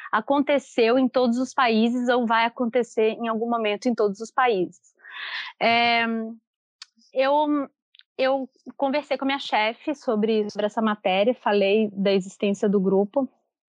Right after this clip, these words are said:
ela se interessou. Na época eu ainda não tinha conseguido entrar no grupo. É,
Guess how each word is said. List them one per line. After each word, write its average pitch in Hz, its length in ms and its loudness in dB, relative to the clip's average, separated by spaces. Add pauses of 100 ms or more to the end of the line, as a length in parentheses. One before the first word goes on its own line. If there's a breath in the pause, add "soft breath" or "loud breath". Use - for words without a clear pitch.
(580)
ela 226 220 2
se - 140 -4
interessou. 214 720 0 (440 loud breath)
Na 220 200 2
época 220 280 0
eu 226 40 4
ainda 214 240 2
não 233 160 0
tinha 247 360 -4
conseguido 214 520 0
entrar 233 500 0
no 247 140 4
grupo. 190 520 0 (840 loud breath)
É, 226 480 2